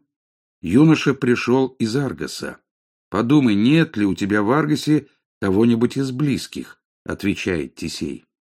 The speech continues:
Услыхав это, воскликнул Эдип: «О, не проси, Тесей, чтобы я говорил с этим юношей. Из слов твоих я понял,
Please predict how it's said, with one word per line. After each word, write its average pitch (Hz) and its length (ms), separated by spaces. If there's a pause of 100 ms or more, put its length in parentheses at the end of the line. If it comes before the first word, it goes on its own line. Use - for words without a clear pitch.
Услыхав 113 640
это, 135 460 (220)
воскликнул 117 840
Эдип: 80 420 (560)
«О, 120 220
не 110 120
проси, 101 440
Тесей, 104 420
чтобы 95 380
я 101 280
говорил 92 440
с - 120
этим 92 240
юношей. 82 680 (520)
Из 120 160
слов 139 360
твоих 135 420
я 123 200
понял, 113 600